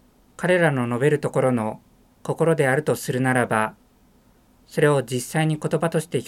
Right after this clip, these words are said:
表現することは、姿と呼ぶことができるかもしれません。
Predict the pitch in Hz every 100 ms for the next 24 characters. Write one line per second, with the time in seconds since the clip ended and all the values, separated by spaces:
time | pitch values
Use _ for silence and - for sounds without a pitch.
0 | 143 139 151 123 131 127 131 131 120 110
1 | 117 _ _ _ _ _ _ _ _ -
2 | 170 165 160 143 131 131 156 151 143 123
3 | 110 - 156 - 139 117 - 117 117 -
4 | 127 110 104